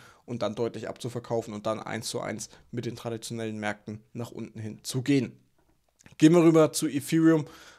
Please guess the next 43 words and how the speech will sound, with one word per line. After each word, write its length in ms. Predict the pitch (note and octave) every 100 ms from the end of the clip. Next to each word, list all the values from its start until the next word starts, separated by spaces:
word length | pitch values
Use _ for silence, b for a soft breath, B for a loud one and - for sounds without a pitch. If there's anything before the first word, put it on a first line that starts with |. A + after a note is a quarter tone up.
| B
Auch 260 | C3 B2+ -
hier 400 | - E3 E3 C#3+
hat 160 | C#3
sich 160 | C3+ C3
eher 200 | C#3+ C#3
so 100 | C3+
der 140 | B2+
Weg 160 | B2+ B2+
dafür 260 | B2+ C3+
entschieden, 360 | B2 A2+ C#3 C3
dass 180 | B2+ -
wir 100 | A#2
weiter 200 | A2+ A2
runtergehen. 540 | C3+ D3+ C#3+ C#3+ C3+ - B B B -
War 100 | C3
auch 140 | A#2+
erstmal 360 | A2+ B2 C#3 A#2+
so 100 | B2+
die 80 |
Prognose, 580 | A#2 B2+ B2 C3 C3 C3 B2 _
haben 200 | B2+ B2
dann 220 | A#2+ A#2
nicht 240 | B2+ A#2+ B2+
mehr 80 |
hier, 380 | A#2 B2 B2 A#2
äh, 640 | A2 A2+ A2+ A2+ - _ A2
ja, 100 | A#2
das 140 | A#2+
Golden 260 | A#2+ A2+ A#2
Pocket 260 | B2+ A2+
erreicht, 400 | F#2+ A2+ A2+ A#2+ - B B
sind 260 | - D3 C#3+
durchgefallen. 540 | C#3+ C3+ C3 C3 A#2+
Also 180 | F#2 A#2
auch 140 | A2 -
hier 220 | C#3 C3+
gehe 120 | A#2
ich 140 | A#2
weiterhin 340 | A#2+ A2+ A#2 A2+
davon 240 | A2+ A#2
aus, 300 | - A2+ A#2 B B B B
dass 280 | - C3 -
wir 340 | C3 B2+ A#2